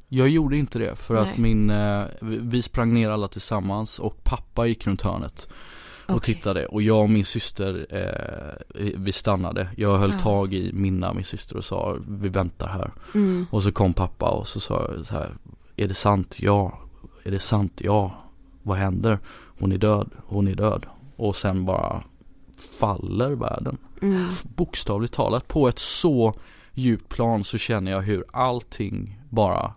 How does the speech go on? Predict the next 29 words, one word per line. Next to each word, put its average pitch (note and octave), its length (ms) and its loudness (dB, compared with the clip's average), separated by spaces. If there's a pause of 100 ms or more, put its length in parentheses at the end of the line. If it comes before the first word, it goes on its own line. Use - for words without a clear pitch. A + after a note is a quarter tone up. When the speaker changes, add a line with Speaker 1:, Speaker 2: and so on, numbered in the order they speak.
(160)
Speaker 1:
konstant - 480 -4
faller. G2 480 -2
Och - 180 -2
jag A2 100 4
var A2+ 100 6
inne G#2 160 4
på, G2 320 -2 (1000)
jag, A2+ 300 0
jag A2+ 100 2
liksom A#2 260 2
så - 120 0
här G2 280 2
blixtflashar C3 1300 -2
från A2 260 -2
det F#2 100 -4
här. F#2+ 160 -4
Jag G2+ 120 -2
minns A2 380 0
inte A#2+ 240 -2
allting F#2+ 380 -4
i F2+ 180 -4
någon F2+ 500 -6
kronologisk G2 600 -2
ordning, G#2 380 0
men G#2 100 2
jag G2+ 100 2
bara G2 160 0
sitter - 440 -2
i, G2 280 2